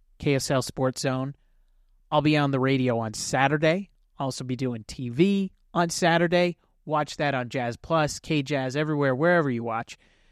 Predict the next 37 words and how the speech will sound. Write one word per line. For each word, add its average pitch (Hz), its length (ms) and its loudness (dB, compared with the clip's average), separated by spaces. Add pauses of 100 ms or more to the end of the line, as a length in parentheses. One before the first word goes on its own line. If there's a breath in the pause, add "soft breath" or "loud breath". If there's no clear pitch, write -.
(100)
Just 151 220 -2
check 131 160 -2
it 131 80 0
out. 117 180 -2 (380)
But 175 100 8
I'll 196 80 10
also 208 180 4
be 175 120 -6
doing 151 260 0
radio, 139 420 2 (440)
and 123 680 -6 (300)
I 147 80 -2
thought 240 320 4
I 254 40 2
had 233 140 2
a 214 60 -6
couple 214 240 -2
really 214 240 0
good 208 160 -4
segments. - 560 -10 (680)
With 151 180 -2
Jake 185 280 2
Scott, 156 440 2 (640)
he's 165 260 -2
on 156 180 4
the 151 60 0
radio 147 360 2
on 135 100 -2
the 131 80 -4
K 143 200 -2
S 131 120 -4
L 135 80 0
Sports 135 400 -2
Zone, 139 360 -2 (220)
ten 131 280 -6
to 123 60 -6
noon, 120 440 -4